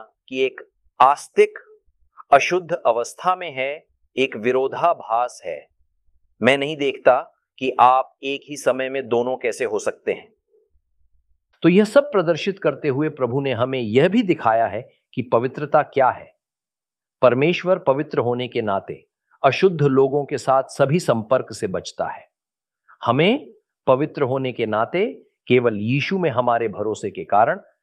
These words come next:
यहोवा के उदाहरण और आदेशों का पालन करना चाहिए और अशुद्ध चीजों के संपर्क से भी बचना चाहिए। एक पवित्र लोगों, वास्तव में एक पुजारी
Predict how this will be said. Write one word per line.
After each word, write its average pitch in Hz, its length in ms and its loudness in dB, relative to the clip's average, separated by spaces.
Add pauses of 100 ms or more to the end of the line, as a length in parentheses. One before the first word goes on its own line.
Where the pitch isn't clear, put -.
(160)
यहोवा 123 360 4
के 117 120 -6
उदाहरण 123 580 2 (200)
और 117 120 2
आदेशों 107 460 0
का 104 100 0
पालन 92 380 -2
करना 98 320 -4
चाहिए 151 500 -2 (320)
और 123 160 6 (100)
अशुद्ध 180 440 0
चीजों 143 500 0
के 156 140 -6
संपर्क 127 480 0
से 107 200 -2
भी 107 160 -4
बचना 110 420 -2
चाहिए। 80 460 -6 (600)
एक 160 300 2
पवित्र 160 420 2
लोगों, 120 460 2 (440)
वास्तव 117 420 2
में 127 140 -4
एक 117 180 -6
पुजारी 104 400 0